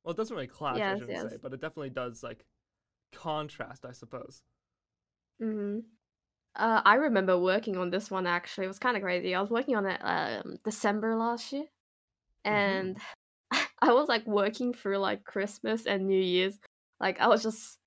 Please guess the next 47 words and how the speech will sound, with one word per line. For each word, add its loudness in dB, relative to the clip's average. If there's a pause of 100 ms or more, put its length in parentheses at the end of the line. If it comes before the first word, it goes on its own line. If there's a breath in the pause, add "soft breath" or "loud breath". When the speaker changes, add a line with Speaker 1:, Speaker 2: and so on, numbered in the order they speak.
(200)
Speaker 2:
grinding. 4
It -4
was, -2
like, -6 (280)
so 2
much -2
work, -2
but 0
I 4
was 0
like, -2
"Man, 4
this -4
is -4
good, 2
actually." -2 (420 loud breath)
I 2
was, 0
like, -4
super -4
proud 0
of -6
it, -12
though. 2 (160)
<laughs> -14
So, 4 (140)
it -2 (880 loud breath)
was, 0 (300)
I 6
was 4
Speaker 1:
Yeah, -2
Speaker 2:
just -2
really 4
Speaker 1:
that's 2
awesome. 2
Speaker 2:
motivated, 2
and 4
also, 2
I 4
think -2
Tommy's 2
exile 2
arc 4
was, -4
like, -4
my 0
favorite, -2